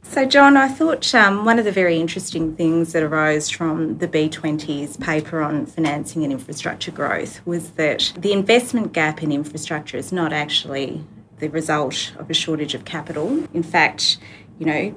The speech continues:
you've got ideal conditions for investment, long-term interest rates are low, there's ample supply of long-term finance, there's a lot of interest from the private sector in infrastructure, um, and the benefits of infrastructure are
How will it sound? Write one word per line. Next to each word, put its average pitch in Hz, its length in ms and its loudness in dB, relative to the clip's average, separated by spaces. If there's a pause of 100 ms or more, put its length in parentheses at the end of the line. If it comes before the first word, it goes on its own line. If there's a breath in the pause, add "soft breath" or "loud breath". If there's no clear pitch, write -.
you've 170 120 -4
got 170 140 -2
ideal 170 420 0
conditions 160 760 0
for 151 140 -8
investment, 185 600 0
long-term 165 380 0
interest 175 340 -2
rates 170 300 -2
are 170 40 -4
low, 165 460 -2
there's 139 340 -10 (380)
ample 180 340 0
supply 165 580 0
of 151 240 -2
long-term 170 520 0
finance, 160 640 -2 (600 loud breath)
there's 165 180 -4
a - 20 -6
lot 160 140 -4
of 151 140 -10
interest 196 520 -2
from 226 220 0
the 226 80 -2
private 214 440 2
sector 214 300 -8
in 196 80 -2
infrastructure, 202 880 -2 (220)
um, 175 560 0
and 170 140 2
the 175 40 2
benefits 202 640 2
of 160 160 -4
infrastructure - 680 -8
are 135 320 -2